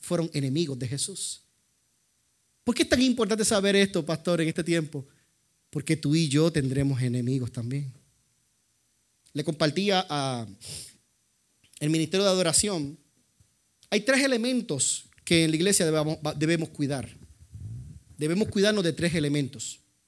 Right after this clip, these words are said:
El primero es la, el agua. ¿Por qué el agua? Porque el agua representa mi vida espiritual, representa mi devocional con Cristo. Mi vida espiritual, el agua. Por eso cuando la mujer samaritana se reúne con Jesús,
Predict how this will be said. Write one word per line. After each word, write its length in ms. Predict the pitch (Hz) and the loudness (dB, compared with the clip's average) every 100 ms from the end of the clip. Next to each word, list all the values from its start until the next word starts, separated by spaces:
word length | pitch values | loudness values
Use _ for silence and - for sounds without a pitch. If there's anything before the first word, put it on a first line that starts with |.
| _ _ - - - | _ _ -20 -8 2
El 160 | 214 | 2
primero 440 | 214 220 302 247 202 | 4 4 4 4 4
es 40 | |
la, 200 | 202 185 | 4 2
el 160 | 180 156 | 4 4
agua. 280 | 135 113 - - - _ _ _ _ _ _ _ _ _ - - | 2 -2 -10 -16 -20 _ _ _ _ _ _ _ _ _ -20 -4
¿Por 140 | 208 196 | -2 2
qué 80 | |
el 60 | 302 | 4
agua? 240 | 302 233 | 4 4
Porque 220 | 185 185 208 | 2 0 0
el 40 | |
agua 460 | 254 233 202 196 190 _ | 2 2 0 0 -6 _
representa 680 | - 190 190 180 240 240 196 | -2 -2 2 2 4 2 0
mi 120 | 175 | 0
vida 200 | 170 196 | 0 0
espiritual, 600 | 156 - 151 160 170 165 | 0 0 -2 0 2 2
representa 500 | 143 156 151 185 180 | 0 -2 0 0 0
mi 140 | 175 156 | 0 0
devocional 480 | 147 143 - 147 151 | 0 0 -2 -2 -2
con 120 | 139 | -4
Cristo. 400 | 156 147 - 113 _ _ _ _ - | -2 -4 -6 -20 _ _ _ _ -2
Mi 120 | 180 | 4
vida 240 | 233 220 | 8 6
espiritual, 540 | 151 - 143 135 131 123 | 4 0 -2 -2 -4 0
el 140 | 160 | 2
agua. 340 | 151 120 98 - - - - _ _ _ _ | 2 0 -8 -6 -6 -6 -12 _ _ _ _
Por 120 | 151 | 0
eso 120 | 190 | 0
cuando 280 | 175 165 156 | 0 0 2
la 100 | 151 | 4
mujer 280 | 147 143 170 | 4 2 2
samaritana 540 | 180 165 147 170 170 | 2 -2 -4 -4 -4
se 140 | 160 143 | -4 -2
reúne 320 | 143 156 165 | -2 -2 -2
con 140 | 151 | -4
Jesús, 400 | 143 - 233 - | -4 -2 -2 -6